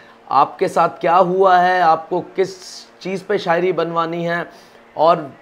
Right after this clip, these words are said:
जो भी एक्सेट्रा। बाकी इसके नीचे करें, मैं फिर आपको डेट बताता हूँ कि हम किस दिन लाइव आ रहे हैं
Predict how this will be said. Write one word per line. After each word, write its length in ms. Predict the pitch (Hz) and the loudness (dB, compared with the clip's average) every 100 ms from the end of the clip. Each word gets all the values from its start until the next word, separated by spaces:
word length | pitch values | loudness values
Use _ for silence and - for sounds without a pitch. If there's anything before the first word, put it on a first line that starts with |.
| _ | _
जो 140 | 196 196 | 2 2
भी 160 | 190 | 2
एक्सेट्रा। 580 | 175 - 151 - 127 113 - _ - _ _ - | 0 -2 -10 -10 -12 -12 -14 _ -20 _ _ -6
बाकी 640 | 110 156 165 220 214 156 - - | 2 2 2 -2 -2 -6 -14 -10
इसके 260 | 170 - 208 | -6 2 2
नीचे 240 | 220 214 | 4 2
करें, 300 | 202 220 240 | 4 2 2
मैं 440 | 190 202 196 180 - - - | 0 0 0 0 -6 -20 -4
फिर 100 | 180 | 2
आपको 240 | 175 175 | 2 2
डेट 260 | 180 190 185 | 2 2 2
बताता 340 | 175 175 175 | 0 -2 0
हूँ 180 | 190 196 | 0 0
कि 100 | 190 | -2
हम 280 | 180 170 170 151 - | -2 -2 -6 -10 -4
किस 120 | 180 | -4
दिन 160 | 165 196 | 0 0
लाइव 300 | 180 175 185 | 2 2 6
आ 80 | 185 | 6
रहे 180 | 185 190 | 4 0
हैं 200 | 202 | -4